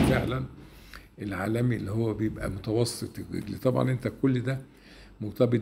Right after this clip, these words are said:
بالبي، فبتمشي بالمعادلة بتاعتك إن ال A بتساوي ال B ناقص أربعة اللي هي بداية الساق. بعد كده بقت ال-، الخ-، اللي أعلى منها اللي عند قبل السمانة ال B ناقص اتنين، اللي فوق خالص ال B زائد اتنين. فده المع-، زي، يعني ال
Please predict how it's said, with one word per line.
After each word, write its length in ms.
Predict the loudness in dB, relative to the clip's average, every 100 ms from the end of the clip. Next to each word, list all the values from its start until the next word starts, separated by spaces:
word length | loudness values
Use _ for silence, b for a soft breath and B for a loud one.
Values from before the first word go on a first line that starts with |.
| 0
بالبي، 500 | -6 -6 -8 -8 -12 -10
فبتمشي 500 | -10 0 2 2 0
بالمعادلة 560 | 0 0 0 0 0 -2
بتاعتك 520 | 0 -2 0 -2 0
إن 160 | 0
ال 120 | 0 0
A 260 | 0 0
بتساوي 340 | 0 0 2 2
ال 80 | 0
B 40 |
ناقص 340 | -2 -2 -6
أربعة 280 | -8 -8 -8
اللي 140 | -4 -6
هي 60 |
بداية 240 | -2 -4 -4
الساق. 320 | -8 -10 -12 -4
بعد 240 | 0 2 4
كده 140 | 2
بقت 300 | 2 -2 -2
ال-، 120 | -6 B B B B B -8
الخ-، 260 | -8 -6 -6
اللي 220 | 2 4
أعلى 300 | 6 4 2
منها 260 | 2 0 0
اللي 160 | -4
عند 240 | -4 -2 -2
قبل 220 | -2 -4
السمانة 560 | -4 -2 -2 0 2
ال 280 | 0 0 -2 0
B 20 |
ناقص 400 | 2 0 -2 -6
اتنين، 500 | -6 0 4 4 2 -2
اللي 220 | -2 0
فوق 220 | 0 0
خالص 340 | 2 2 2 0
ال 120 | -2
B 20 | -2
زائد 480 | 2 2 2 -2
اتنين. 380 | -6 -8 -10 -10 -12 B B B B B -4
فده 420 | 4 4 4 0
المع-، 420 | 0 0 0 -2
زي، 140 | 0 0
يعني 440 | 0 -2 -2
ال 80 | -2